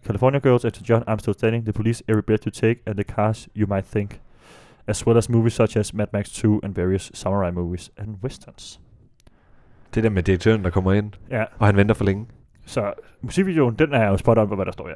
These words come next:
Speaker 1: Så det kan jo, men, åh, Collins has stated that the lyrics of Don't Lose My Number were improvised and himself does not fully understand what they means.
Speaker 2: Husk det som episoden, hvor Jakob fik ret i noget.
Speaker 1: <laughs>
Speaker 2: Skriv det lige, det
Speaker 1: Ja,
Speaker 2: skriver
Speaker 1: Jakob,
Speaker 2: lige ned nu.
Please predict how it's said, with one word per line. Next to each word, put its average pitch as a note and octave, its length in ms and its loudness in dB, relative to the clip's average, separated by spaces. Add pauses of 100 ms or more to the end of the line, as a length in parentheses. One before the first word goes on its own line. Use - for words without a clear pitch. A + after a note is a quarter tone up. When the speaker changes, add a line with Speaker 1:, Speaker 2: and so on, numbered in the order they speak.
(140)
Speaker 1:
Så - 140 -20
det D3+ 100 2
kan F3+ 100 4
jo, C3 160 6 (240)
men, A#2+ 340 0 (1040)
åh, - 60 -10 (800)
Collins B2+ 280 0
has A#2 100 -6
stated B2 320 -2
that G#2+ 140 -6
the G#2 100 -4
lyrics A2 300 2
of A2 60 -2 (100)
Don't A#2 180 4
Lose A2+ 260 0
My A2 80 0
Number G#2 460 -2
were A2+ 100 -2 (100)
improvised A#2+ 640 0
and G2+ 80 -10
himself G#2+ 420 -2
does - 180 -4
not G#2+ 140 -4
fully A2+ 280 -2
understand G2+ 480 -6
what F#2 160 -4
they F#2+ 140 -10
means. F2+ 400 -12 (180)
Speaker 2:
Husk - 220 -2
det G2 80 0
som F#2 140 -2
episoden, F2 360 2
hvor G2 100 2
Jakob F2 260 2
fik E2+ 160 -4
ret F2 120 0
i F#2 40 -2
noget. F2 320 0 (220)
Speaker 1:
<laughs> - 1700 2
Speaker 2:
Skriv - 260 2
det A2+ 120 2
lige, C3 120 4
det G#2 100 -2
Speaker 1:
Ja, C3 60 6
Speaker 2:
skriver D#3 260 8
Speaker 1:
Jakob, F#3 160 10
Speaker 2:
lige A#2+ 100 12
ned A2+ 100 8
nu. G#2+ 220 6